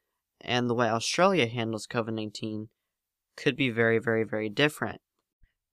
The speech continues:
But the U S isn't gonna go to war with Australia over it. Of course, this is probably, hopefully, a given. I would rather not be at war with Australia.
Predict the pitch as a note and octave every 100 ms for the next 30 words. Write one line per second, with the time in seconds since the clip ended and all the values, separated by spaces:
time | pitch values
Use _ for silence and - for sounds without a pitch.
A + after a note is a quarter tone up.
0 | _ - B2+ A#2 B2 C3+ C#3 C3 C3 C3
1 | A#2+ G2 A#2+ A#2 A#2 A2+ - A#2+ A#2+ B2
2 | A#2 A2+ A2 G#2+ - C3+ C3 A2+ E2 F#2+
3 | - A1+ G1+ - - - - G2+ E2+ -
4 | A#2 A#2 G#2+ A2 - _ - - C3+ B2
5 | - G#2+ A2+ A2+ B2 G#2+ G#2 B2 G#2+ G#2+
6 | G#2 _ - - - - - _ - -
7 | _ - - B2 A#2+ B2+ B2 A#2 A2+ A2
8 | G#2 G#2 G#2+ A2 G#2+ A2 G#2+ - B2+ G#2
9 | A2+